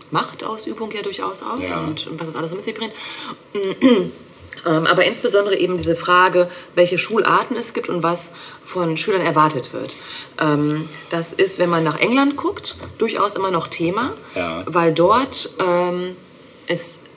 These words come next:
Speaker 1: immer noch einen massiven Einfluss von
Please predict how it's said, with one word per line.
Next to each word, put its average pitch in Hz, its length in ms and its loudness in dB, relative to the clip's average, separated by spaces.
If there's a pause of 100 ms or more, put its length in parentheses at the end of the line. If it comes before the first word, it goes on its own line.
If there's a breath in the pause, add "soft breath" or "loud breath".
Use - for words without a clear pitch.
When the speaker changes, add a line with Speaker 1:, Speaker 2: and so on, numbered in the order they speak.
(140)
Speaker 1:
immer 220 240 2
noch 214 160 0
einen 196 100 -2
massiven 226 800 -2 (1040)
Einfluss 240 880 2 (320 loud breath)
von 185 500 0